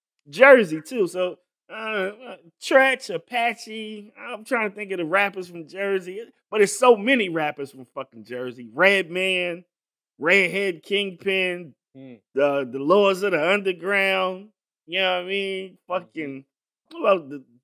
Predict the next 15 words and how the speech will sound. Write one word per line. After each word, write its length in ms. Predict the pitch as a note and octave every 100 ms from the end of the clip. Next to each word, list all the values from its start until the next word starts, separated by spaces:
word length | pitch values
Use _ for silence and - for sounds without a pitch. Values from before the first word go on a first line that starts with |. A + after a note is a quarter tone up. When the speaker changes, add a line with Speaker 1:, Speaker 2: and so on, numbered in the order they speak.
| _ -
Speaker 1:
Poor 260 | A#3+ G#3+
Righteous 440 | F#3+ A3+ G3 D#3 D3+
Teachers, 480 | A#3 A3 G#3 F#3+
well, 100 | D3+
they 120 | E3+ G3+
was 140 | D#3
in 140 | C3+
Trenton, 400 | - - D3+ A#2+ G2 _
so 320 | _ A2 A2 _ _ _ _ -
that 160 | D3+
wasn't 320 | D#3 C#3 C#3
even 240 | B2+ A#2 A2
close. 360 | - C#3+ A#2+ - A2
But 220 | A#2 A2+ _ _ _
yeah, 260 | F3 B2+